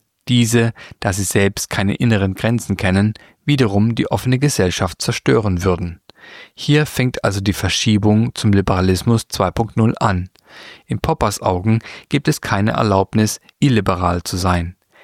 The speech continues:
Jeder Feind der offenen Gesellschaft ist per Definitionem ein ideologischer Verbrecher. Dabei ist es unwichtig, ob dieser sich auf der linken oder rechten Seite des politischen Spektrums befindet. Popper selbst war dabei noch ein offener Kapitalist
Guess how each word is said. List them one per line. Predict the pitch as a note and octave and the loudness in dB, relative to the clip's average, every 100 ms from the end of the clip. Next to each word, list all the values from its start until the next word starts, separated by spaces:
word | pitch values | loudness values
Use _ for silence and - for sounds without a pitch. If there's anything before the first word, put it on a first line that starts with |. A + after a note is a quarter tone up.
| _ - | _ -2
Jeder | B2+ C#3 D#3+ | 2 2 0
Feind | - G#2+ G2 G#2 | -2 0 2 0
der | - | 0
offenen | - - G2+ | -2 0 0
Gesellschaft | F#2+ A2 G#2+ - G#2+ - | 0 2 0 0 -4 -6
ist | - - | -12 -6
per | - A2 | -4 -2
Definitionem | G#2 G2+ F#2+ - B2 A#2 A2 A2 - - | 0 0 0 0 0 2 2 -2 -6 -8
ein | - C3 | -4 -2
ideologischer | - C3+ C3+ A#2+ F2+ G2+ G#2 | 0 2 4 4 2 -2 -2
Verbrecher. | - A#2 - G2+ - F#2+ G2+ _ - - - | -2 -2 -2 -4 -4 -6 -8 _ -20 -20 -10
Dabei | - G#2 - | -4 -2 -2
ist | A2 G2+ | -2 -4
es | - | -6
unwichtig, | - D#3 C3+ A2 G#2 - A#2 - - - - | 0 4 4 2 -2 -2 -2 -4 -14 -18 -4
ob | B2 - | -4 0
dieser | B2 G#2+ A2 | 0 2 0
sich | G#2+ A#2+ - | 2 0 -2
auf | G2+ - | -4 0
der | F#2+ | -2
linken | F2+ F#2+ - B2+ B2+ - - - | 2 0 2 0 0 -4 -6 0
oder | C#3+ C#3 | 0 2
rechten | D3+ C#3+ - G2 | 0 -2 -2 -2
Seite | F2+ F2+ G#2 | 0 0 0
des | G#2 G#2 | 0 -2
politischen | - G2 A2 G#2+ C3 | -2 -4 -4 -4 -4
Spektrums | - F#2 - A2 G2 | -2 -4 -2 -2 -2
befindet. | - - C#3 A2+ F#2 F2+ - _ _ - - - - | -2 -2 2 2 2 -2 -10 _ _ -20 -20 -10 -4
Popper | B2 B2+ | 0 0
selbst | A2 B2 C3 - - | 2 0 0 -2 0
war | G2+ | 0
dabei | G2 G2 G2 G2 - | 0 2 2 0 0
noch | B2 B2 | -2 0
ein | C3+ - | -2 0
offener | A#2 - G#2+ F#2 | -2 0 2 0
Kapitalist | - F#2 - F#2+ G2+ G#2 - | -2 -6 -2 2 2 2 -2